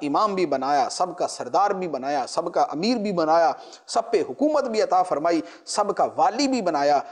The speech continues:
یا رسول اللہ، یہ ساری شانیں خدا کے یہاں تمہارے لیے، آپ کے لیے ہیں۔ اللہ تعالیٰ نے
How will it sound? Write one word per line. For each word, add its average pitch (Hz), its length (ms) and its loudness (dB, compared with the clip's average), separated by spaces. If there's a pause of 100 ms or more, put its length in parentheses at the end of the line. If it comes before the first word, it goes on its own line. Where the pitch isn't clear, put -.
(120)
یا 175 200 2
رسول 165 260 -2
اللہ، 165 140 2
یہ 165 160 0
ساری 165 360 0
شانیں 151 380 -2
خدا 135 320 0
کے 156 140 -4
یہاں 135 300 -4
تمہارے 107 460 -10
لیے، 85 200 -20 (140)
آپ 151 240 0
کے 131 100 -6
لیے 104 240 -12
ہیں۔ - 160 -20 (140)
اللہ 143 160 -2 (100)
تعالیٰ 135 220 -2
نے 175 120 -4